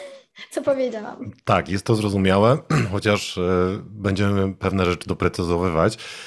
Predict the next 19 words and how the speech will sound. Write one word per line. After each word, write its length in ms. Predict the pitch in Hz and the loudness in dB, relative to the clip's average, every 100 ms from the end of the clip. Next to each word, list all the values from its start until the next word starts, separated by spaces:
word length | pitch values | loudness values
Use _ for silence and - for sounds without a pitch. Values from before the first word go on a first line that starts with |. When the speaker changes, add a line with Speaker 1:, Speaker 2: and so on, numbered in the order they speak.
| - - | -10 0
Speaker 2:
I 60 | |
jak, 320 | 104 113 - 110 _ - | 2 2 -2 -18 _ -10
m, 200 | 107 113 | -4 -2
rozmawiamy, 800 | 120 113 107 123 156 143 127 123 | 2 4 4 4 6 6 6 2
zakładam, 520 | 104 104 107 110 107 | 0 0 2 2 2
że 100 | 92 | 2
będą 240 | 87 95 90 | 2 2 2
nas 160 | 82 | 0
oglądać 380 | 87 87 85 82 | 0 0 0 -2
tutaj 280 | - 87 87 | -2 -2 -2
uczciwi 400 | 78 - 95 95 | -4 -6 -2 -2
przedsiębiorcy, 600 | - 82 85 85 85 87 | -2 -6 0 0 0 -6
którzy 260 | - 82 | -6 -8
chcą 420 | 78 - 82 80 92 92 | -6 0 0 0 -6 -10
postępować 580 | 82 - 82 80 78 - - | -10 -6 -2 0 0 -2 -2
legalnie, 520 | 82 85 120 101 92 | 0 4 4 4 2
zgodnie 320 | 87 90 82 | 2 0 0
z 60 | - | -2
prawem. 320 | 82 78 107 | 0 0 0